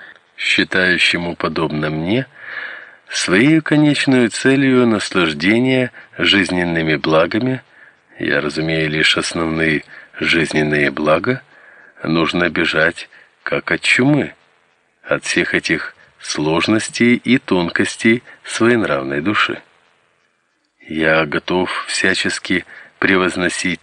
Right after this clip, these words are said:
того, чья душа состоит как бы из нескольких этажей, способна напрягаться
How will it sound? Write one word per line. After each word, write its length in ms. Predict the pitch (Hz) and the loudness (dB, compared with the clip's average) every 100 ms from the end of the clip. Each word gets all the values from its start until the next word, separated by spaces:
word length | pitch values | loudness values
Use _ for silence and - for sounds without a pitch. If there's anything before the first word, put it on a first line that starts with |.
| - | -4
того, 480 | 82 71 78 104 143 _ - - _ - | -2 0 0 -2 -2 _ -20 -20 _ -4
чья 380 | - 78 82 | -2 2 2
душа 360 | 98 120 - 113 | 2 0 0 0
состоит 560 | - 117 - 117 117 - | -2 -6 0 0 0 0
как 240 | 98 101 | -2 0
бы 240 | 101 110 - - - _ | 0 0 -2 -20 -20 _
из 240 | 92 117 | -2 0
нескольких 720 | 101 87 78 - 85 - 90 113 | 2 2 0 -2 -4 -2 -2 -2
этажей, 540 | 107 135 110 69 65 _ _ _ _ _ _ - _ | 0 2 2 -2 -4 _ _ _ _ _ _ -20 _
способна 680 | - 76 73 - 85 85 85 | -8 -6 -4 -2 0 0 0
напрягаться 880 | 80 78 78 90 101 - - 139 | 0 0 -2 2 0 -2 -2 0